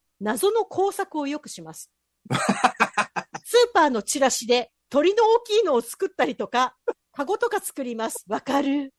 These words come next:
<laughs> なんでこんなの作ってるのか疑問で聞いてみたら、作ってたら落ち着くからとのことでした。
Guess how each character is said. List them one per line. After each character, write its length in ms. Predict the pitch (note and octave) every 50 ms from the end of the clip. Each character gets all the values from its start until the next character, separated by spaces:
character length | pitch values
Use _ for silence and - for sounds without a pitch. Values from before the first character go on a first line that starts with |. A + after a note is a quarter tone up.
| _ _
<laughs> 680 | _ F4 - _ _ _ _ - - - - - -
な 180 | A3 D4 A#4 A#4+
ん 60 | G#4+
で 100 | G4 F#4
こ 140 | - E4+ E4
ん 60 | D#4+
な 100 | D#4+ D4+
の 140 | D4 C4+ -
作 200 | - - - E4
っ 40 | D#4
て 160 | _ - C4+
る 100 | A#3 A#3
の 120 | A3 G3
か 120 | - F#3 -
疑 120 | - A3+
問 200 | A#3 C#4 D#4+ D#4+
で 80 | D4+ D4
聞 160 | - - D#4+
い 60 | D#4
て 120 | - E4 D4+
み 100 | D#4+ -
た 120 | - A#3
ら、 280 | F#3+ A3 A#3+ A3 - _ _ _ _ _ _ _
作 240 | - - _ - C5 C5+
っ 40 |
て 100 | - A#4
た 120 | - D4 A#3+
ら 100 | G#3+ G3+
落 160 | G3 G#3+ _
ち 140 | - - -
着 80 | -
く 140 | - A4+ A4
か 140 | - A4 G#4
ら 200 | F4+ E4 D4 A#3+
と 160 | - - G#3
の 100 | G3+ G3
こ 140 | - - G#3+
と 120 | _ - -
で 100 | - F3+
し 160 | - - -
た。 260 | _ F#3+ F3+ - -